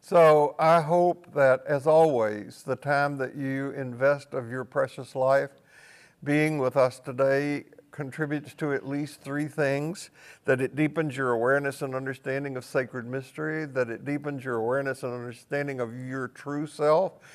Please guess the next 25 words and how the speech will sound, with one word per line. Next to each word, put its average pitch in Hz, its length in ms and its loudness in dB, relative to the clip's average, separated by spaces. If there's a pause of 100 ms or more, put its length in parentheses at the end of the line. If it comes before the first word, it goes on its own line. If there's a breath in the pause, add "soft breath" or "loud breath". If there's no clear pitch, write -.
(200 loud breath)
and 165 160 0
that 180 80 8
also 180 800 4
that 143 300 2
it 147 140 -2
helps 147 420 0
all 151 320 6
of 113 120 -4
us 110 360 -6 (560 loud breath)
to 143 340 0
deepen 160 480 -2
our 139 160 2
commitment 151 640 -4 (100)
and 160 240 0
behavior 131 800 -2
to 135 140 -14
treat 143 420 -6
other 131 260 0
people 123 440 -6
like 120 280 2
we 127 360 -6
want 123 360 -6
to - 80 -18
be 120 140 -10
treated. 110 500 -10